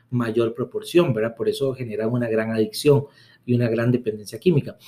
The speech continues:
Con la comida también tenemos liberación de dopamina, pero en menor cantidad. Entonces, es una liberación más fisiológica, es decir, nuestro cuerpo la, la percibe como el placer de comer,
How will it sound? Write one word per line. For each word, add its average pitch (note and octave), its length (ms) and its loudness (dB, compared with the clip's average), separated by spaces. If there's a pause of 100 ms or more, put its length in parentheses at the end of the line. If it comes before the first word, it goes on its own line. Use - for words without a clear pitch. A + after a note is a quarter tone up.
(260)
Con G#3 200 6
la A#3+ 120 6
comida A#3 380 6
también C3 360 6
tenemos D#3+ 400 0
liberación D3 480 4
de C#3 100 8
dopamina, F3 520 6
pero D3 160 6
en B2 80 6
menor A2 320 0
cantidad. B2 600 2 (380)
Entonces, C#3+ 520 2
es D3 100 -2
una F#3 160 6
liberación C#3+ 560 6
más D3 300 0
fisiológica, A#2 720 0
es G#2+ 80 -2
decir, C3 240 0
nuestro B2+ 340 -4
cuerpo C3+ 440 -2 (220)
la, B2 420 2
la B2 200 -2
percibe F3 540 4
como C#3 240 4
el A#2+ 120 2
placer D#3+ 480 0
de A#2+ 140 0
comer, G#2+ 360 -8